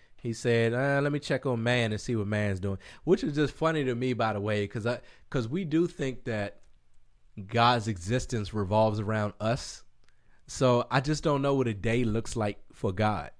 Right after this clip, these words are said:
Like, <laughs> does God have other planets that he's tending to? Does God have a hobby that we don't know about? But for whatever reason, <laughs> during the Tower of Babel, he just kinda says,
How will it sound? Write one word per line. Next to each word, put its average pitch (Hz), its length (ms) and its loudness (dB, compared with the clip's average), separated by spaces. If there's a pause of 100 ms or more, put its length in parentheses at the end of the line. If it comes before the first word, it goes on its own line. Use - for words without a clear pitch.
(360)
Like, 107 280 -2 (260)
<laughs> - 220 -20
does 104 140 -6
God 120 280 4
have 117 260 2
other 117 260 0
planets 113 500 -2
that 113 180 2
he's 117 180 0
tending 120 360 -2
to? 117 420 2 (340)
Does 101 200 -4
God 113 340 4
have 113 180 2
a 98 60 0
hobby 110 500 0
that 104 180 0
we 110 120 2
don't 110 200 2
know 104 200 0
about? 113 360 2 (360)
But 117 340 0
for 117 240 0
whatever 135 320 0
reason, 110 420 -2 (320)
<laughs> - 640 -2
during 113 220 0
the 113 80 -2
Tower 113 380 2
of 101 80 -2
Babel, 107 340 2
he 120 100 2
just 113 200 -4
kinda 110 280 -4
says, 110 400 -4